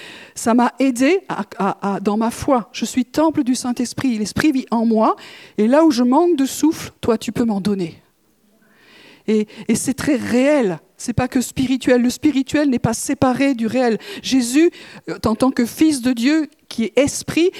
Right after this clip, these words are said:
est venu s'incarner dans l'humanité. Le Saint-Esprit, qui est pa-,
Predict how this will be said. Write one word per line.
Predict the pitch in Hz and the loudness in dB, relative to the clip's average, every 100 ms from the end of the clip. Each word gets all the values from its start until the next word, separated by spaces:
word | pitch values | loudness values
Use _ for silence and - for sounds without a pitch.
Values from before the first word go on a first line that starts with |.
| - | -2
est | 240 | 0
venu | 240 277 | 4 2
s'incarner | 269 240 226 - 277 262 311 | 2 -2 -2 -2 0 2 2
dans | 277 208 | 2 0
l'humanité. | 220 208 208 208 - 196 - _ - - - | 0 -2 -2 -4 -6 -8 -10 _ -20 -20 -4
Le | 233 247 | 0 2
Saint-Esprit, | - - 277 302 - - 330 320 | 2 0 2 2 0 0 -2 -2
qui | - 220 | -2 -4
est | |
pa-, | - - | -4 -8